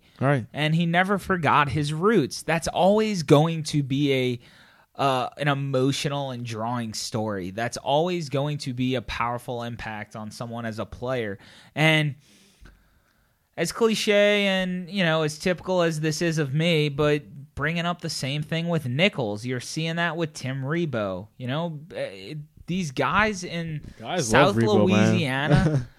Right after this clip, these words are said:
Speaker 1: <laughs>
Speaker 2: eh, they're playing for homegrown coaches, and that's fucking cool. If
Speaker 1: Yeah.
Speaker 2: nothing else, it's cool.
Speaker 1: Yeah.
Speaker 2: Um,
Speaker 1: You're
Speaker 2: but
Speaker 1: able to have your family and your loved ones come and see you w-,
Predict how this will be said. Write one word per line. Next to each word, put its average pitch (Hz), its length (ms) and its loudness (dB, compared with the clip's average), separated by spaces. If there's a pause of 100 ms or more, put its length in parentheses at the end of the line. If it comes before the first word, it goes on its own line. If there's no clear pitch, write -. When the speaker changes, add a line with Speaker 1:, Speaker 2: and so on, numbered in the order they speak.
(160)
Speaker 1:
<laughs> - 280 -20
Speaker 2:
eh, - 260 -8
they're 175 180 6
playing 180 500 0
for 180 200 0
homegrown 156 760 0
coaches, 135 480 0
and 123 100 -6
that's 107 240 -6
fucking - 840 -4
cool. 120 500 -6 (200)
If 151 200 0
Speaker 1:
Yeah. 160 60 0
Speaker 2:
nothing 196 420 4
else, 160 260 -2
it's 139 160 -4
cool. 80 480 -6 (140)
Speaker 1:
Yeah. - 360 -12
Speaker 2:
Um, 135 580 0 (760)
Speaker 1:
You're 156 100 0
Speaker 2:
but 156 120 6
Speaker 1:
able 220 260 4
to 202 80 0
have 185 280 0
your 127 140 0
family 143 960 -4
and 113 320 -6
your 117 140 -6
loved 123 320 -4
ones 127 380 -8
come 123 260 -10
and 113 100 -12
see 120 140 -12
you 117 140 -4
w-, 107 200 -6